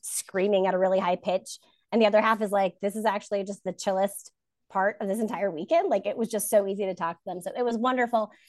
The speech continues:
truly life-changing. I do not know if any of them will ever remember me or my name or meeting me, but I will never forget it.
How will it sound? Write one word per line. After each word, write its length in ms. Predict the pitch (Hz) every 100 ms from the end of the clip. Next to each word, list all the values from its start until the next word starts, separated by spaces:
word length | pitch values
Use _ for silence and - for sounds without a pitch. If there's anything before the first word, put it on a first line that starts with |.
| _ _ -
truly 200 | 381 359
life-changing. 460 | 277 233 262 247 -
I 120 | 247
do 80 | 262
not 160 | 269 220
know 120 | 214
if 80 | 202
any 160 | 202 220
of 60 | 214
them 160 | 202
will 140 | 202 -
ever 240 | 214 202 202
remember 520 | 196 180 170 165 175 _ _ _ _ -
me 340 | 190 262 262
or 160 | 220 208
my 140 | 180
name 260 | 202 214 208
or 160 | 208 208
meeting 300 | 302 359 330
me, 200 | 330 311
but 160 | 208
I 180 | 202 196
will 100 | 175
never 200 | 160 -
forget 220 | -
it. 40 | -